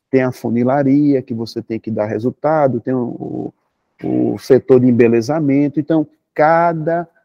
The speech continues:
centro de custo tem que dar resultado. Nem, não tem isso aqui, ah, um tá dando prejuízo, cobre o outro, isso não existe. Se tem um centro de custo na concessionária que tá dando prejuízo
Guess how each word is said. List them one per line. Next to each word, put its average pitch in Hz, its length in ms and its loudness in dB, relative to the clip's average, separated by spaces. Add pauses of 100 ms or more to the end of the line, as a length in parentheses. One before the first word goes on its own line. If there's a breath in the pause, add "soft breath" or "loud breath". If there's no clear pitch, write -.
(160)
centro 131 760 -6
de 120 120 -4
custo 113 680 -8 (240)
tem 131 140 -4
que 135 160 -4
dar 127 160 2
resultado. 127 640 -2 (480)
Nem, 151 840 -2
não 139 180 -4
tem 247 200 0
isso - 120 -2
aqui, 202 160 -2
ah, 226 160 -2
um 214 80 -2
tá 196 180 0
dando 170 280 0
prejuízo, 160 640 2
cobre 143 380 2
o 123 60 2
outro, 160 540 0 (380)
isso 131 320 -4
não 127 340 -2
existe. 113 680 -4 (420)
Se 180 600 0 (600)
tem 143 220 4
um 143 100 2
centro 135 420 -2
de 127 100 2
custo 120 540 -4
na 123 180 -2
concessionária 123 840 -6
que - 140 -8
tá - 180 -4
dando 117 280 -2
prejuízo 117 800 -2